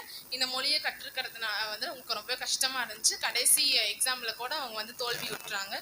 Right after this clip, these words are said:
மிஷன் சென்டர்ல கொடுக்கப்பட்ட தேர்வுல அவங்க வந்து தோல்வி விட்டுறதுனால சீனாவுல வந்து ஊழியத்துக்கு செல்றதுக்கு அவங்க வந்து நிராகரிக்கப்பட்டாங்க.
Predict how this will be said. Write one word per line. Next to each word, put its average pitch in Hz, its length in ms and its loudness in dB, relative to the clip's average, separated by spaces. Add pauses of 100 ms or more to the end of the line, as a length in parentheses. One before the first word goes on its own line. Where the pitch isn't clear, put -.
(500)
மிஷன் 330 280 6
சென்டர்ல 285 460 4
கொடுக்கப்பட்ட 277 420 -6
தேர்வுல 254 320 2
அவங்க 240 160 2
வந்து 269 200 -4
தோல்வி 277 260 0
விட்டுறதுனால 233 680 0 (160)
சீனாவுல 277 320 4
வந்து 254 320 -6
ஊழியத்துக்கு 262 400 2
செல்றதுக்கு 214 400 0
அவங்க 320 80 -2
வந்து 247 200 0
நிராகரிக்கப்பட்டாங்க. 214 840 0